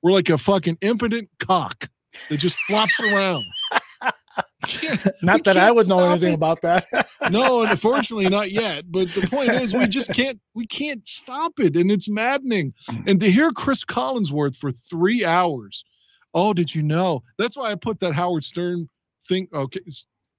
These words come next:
Speaker 1: anyone else that's listening doesn't know what I'm talking about, but we put together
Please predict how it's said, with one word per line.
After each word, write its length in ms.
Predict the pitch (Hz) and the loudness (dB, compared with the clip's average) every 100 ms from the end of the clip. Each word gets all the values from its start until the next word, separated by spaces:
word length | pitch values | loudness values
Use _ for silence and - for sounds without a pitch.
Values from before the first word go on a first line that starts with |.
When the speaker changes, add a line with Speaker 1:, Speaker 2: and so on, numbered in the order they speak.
| - | -2
Speaker 1:
anyone 320 | 165 151 143 | 0 2 2
else 180 | 143 135 | 0 -2
that's 140 | 131 | -4
listening 280 | 143 139 147 | -2 -2 0
doesn't 200 | 135 127 | -2 0
know 60 | 135 | -2
what 40 | |
I'm 60 | 131 | 0
talking 200 | 170 156 | 0 0
about, 160 | 139 127 | -2 -4
but 140 | 151 | -4
we 100 | 170 | -4
put 260 | - 220 - | 0 0 0
together 400 | 165 165 156 | 2 4 2